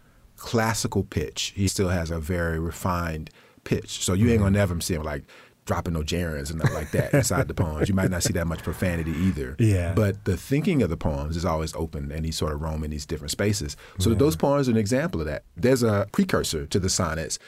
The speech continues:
Speaker 1: which are very directly connected to Talking Dirty with the Gods, which is
Speaker 2: Yeah.
Speaker 1: my anagram poems.
Speaker 2: Oh, yeah,
Speaker 1: Uh,
Speaker 2: yeah.
Speaker 1: which are not that far off of that, because I had read Talking Dirty with the Gods and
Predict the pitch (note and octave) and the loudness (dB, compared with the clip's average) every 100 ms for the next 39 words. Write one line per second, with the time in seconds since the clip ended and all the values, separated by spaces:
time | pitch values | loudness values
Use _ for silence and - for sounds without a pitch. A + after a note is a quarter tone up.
0 | - G2+ F#2+ D#2+ C#3+ B2 G2 F2+ F#2+ F2+ | -4 0 2 4 6 6 4 2 0 0
1 | F#2 G#2 B2 - E2 D2 D2 E2 D#2 D#2 | 0 0 0 -4 -4 -4 -2 -4 -4 -4
2 | D2 C#2+ D2 C#2 A#1+ - - F#2 F2 D2 | -6 -6 -6 -6 -6 -4 2 2 2 0
3 | G#2 C3 G#2 D2+ D2 D2+ A#1 A#1+ C#2+ - | 0 2 2 -2 -4 -6 -8 -8 -8 0
4 | D#3 F#3+ C#3 E3 F3 F2 E2 E2+ G2 A#2+ | 4 4 4 4 4 4 4 4 4 4
5 | A2+ G#2+ A#2+ - A2+ - A#2 G#2 A2 - | 4 4 4 2 0 2 4 6 4 4
6 | E2+ C#2+ B1+ - F2+ G2+ F2 E2+ E2+ - | 0 0 -2 -4 -2 2 2 0 -2 -4
7 | - - _ F2+ F2 E2 E2 G#2+ C3+ C#3+ | -8 -20 _ -2 0 0 2 4 4 4
8 | F#2+ F2+ D#2+ D2+ D2 - C#2+ C2+ C2+ C2 | 2 2 0 -2 -2 -4 -4 -4 -6 -8
9 | - E2+ D#2+ | -6 -4 -4